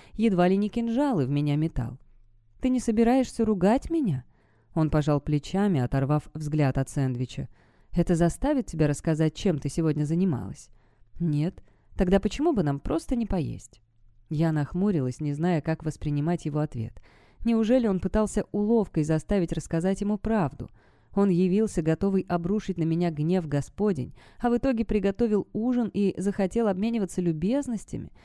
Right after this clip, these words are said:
Я попала в сумеречную зону. Его следующие слова удивили меня ещё больше. "Ты напоминаешь мне одну давнюю знакомую. Она тоже была упрямой до неприличия. Если скажешь, что это Мадлен, я запущу в тебя огурцом".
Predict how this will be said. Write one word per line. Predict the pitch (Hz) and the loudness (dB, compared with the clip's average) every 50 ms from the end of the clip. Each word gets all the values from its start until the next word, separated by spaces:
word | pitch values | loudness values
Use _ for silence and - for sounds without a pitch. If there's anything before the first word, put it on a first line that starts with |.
| - - - - - - | -20 -20 -20 -14 -4 2
Я | 208 247 233 | 4 4 4
попала | - 214 202 - 220 247 233 202 | 4 2 0 2 2 2 2 0
в | - | -2
сумеречную | - - 254 277 277 277 269 269 - - 285 285 285 294 | -4 -4 -2 0 2 2 2 0 -2 -2 -2 0 0 0
зону. | 269 254 277 285 262 185 123 - - _ _ _ _ _ _ _ _ _ _ _ - | 0 0 0 0 0 0 -2 -4 -8 _ _ _ _ _ _ _ _ _ _ _ -2
Его | - 165 151 165 165 | 0 0 2 2 0
следующие | 156 - - 185 180 175 170 - - 170 160 | 0 0 0 0 0 0 -2 -2 -2 -4 -2
слова | - - 160 156 156 170 196 | -2 -2 -2 0 0 0 0
удивили | 214 202 175 165 160 190 202 202 | 0 0 0 2 2 2 2 2
меня | 190 180 180 175 180 | 0 2 2 2 0
ещё | 190 - - 233 226 | 0 -2 -2 -4 -4
больше. | 175 120 - - - - - - - - _ _ _ _ _ - _ _ | -4 -4 -6 -8 -12 -18 -20 -20 -20 -20 _ _ _ _ _ -20 _ _
"Ты | - 254 294 | 0 0 2
напоминаешь | 349 339 - 320 277 269 262 269 302 311 285 - - | 2 2 2 2 2 2 2 0 0 0 -2 -2 -2
мне | 247 254 247 | -2 0 0
одну | 240 220 240 277 294 | 0 0 0 -2 0
давнюю | 247 262 254 262 240 240 240 240 240 | 0 0 0 0 0 0 -2 -2 -2
знакомую. | 220 226 240 226 - - 151 120 - - - - _ _ _ _ - | -2 -4 -6 -6 -4 -4 -4 -4 -6 -8 -12 -14 _ _ _ _ -4
Она | 202 226 247 262 | -2 0 0 -2
тоже | - 349 359 302 240 | -2 -2 0 0 0
была | 165 151 147 143 143 | 2 2 4 4 2
упрямой | 143 - 160 156 147 151 147 147 | 2 2 2 2 2 2 0 0
до | 151 151 | 0 -2
неприличия. | 156 147 - 160 156 151 147 147 - - 165 156 147 - - _ _ _ _ _ _ _ _ _ - | -2 -2 -2 -2 -2 0 -2 -4 -4 -6 -8 -8 -8 -10 -14 _ _ _ _ _ _ _ _ _ -2
Если | - 269 269 262 - 262 | 0 2 2 2 0 -2
скажешь, | 247 - - 254 233 196 196 - | -2 0 0 2 2 2 0 0
что | - - 214 - - | 0 -2 -2 -2 0
это | 208 202 - 196 | -2 0 0 0
Мадлен, | 202 208 208 196 226 285 294 269 | 0 0 -2 -2 0 0 0 0
я | 226 175 180 185 | 2 2 2 2
запущу | 175 185 - 220 202 - 269 | 0 0 -2 -4 -2 -2 -4
в | 262 | -4
тебя | - 269 233 262 254 | -2 0 0 2 2
огурцом". | 247 226 262 254 - - - 87 71 - | 0 -2 -4 -6 -6 -6 -8 -8 -8 -8